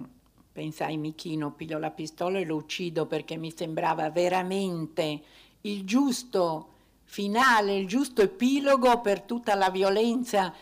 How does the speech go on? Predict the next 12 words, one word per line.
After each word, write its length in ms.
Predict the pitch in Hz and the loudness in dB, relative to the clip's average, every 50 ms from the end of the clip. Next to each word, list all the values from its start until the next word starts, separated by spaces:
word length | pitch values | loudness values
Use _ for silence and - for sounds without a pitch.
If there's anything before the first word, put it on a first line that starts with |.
| - - - - | -20 -20 -16 -8
che 100 | - 190 | -6 -4
avevo 300 | 180 185 185 185 185 175 | -2 0 0 0 0 -2
visto 340 | 180 190 175 - - 180 170 | -4 -6 -8 -8 -8 -8 -6
intorno 420 | 165 151 - - 156 151 156 151 | -6 -6 -6 -6 -8 -6 -6 -8
a 60 | 143 | -8
me. 280 | 135 131 127 120 - - - _ _ _ _ _ _ _ _ _ _ _ _ _ _ _ _ _ _ | -8 -8 -10 -12 -14 -16 -20 _ _ _ _ _ _ _ _ _ _ _ _ _ _ _ _ _ _
Fu 200 | - - 170 165 | -14 -12 -10 -6
un 100 | 160 147 | -6 -6
attimo, 760 | 131 123 131 - - - - 135 127 135 131 127 123 127 - - | -6 -6 -8 -14 -18 -18 -14 -12 -10 -8 -8 -8 -10 -10 -14 -18
fu 160 | - - 156 | -16 -12 -8
un 140 | 160 160 160 | -6 -4 -2
attimo, 920 | 165 175 165 - - - 165 160 160 160 160 151 147 143 139 143 - | -2 -2 -2 -6 -10 -10 -6 -6 -4 -2 -2 -2 -2 -4 -4 -6 -10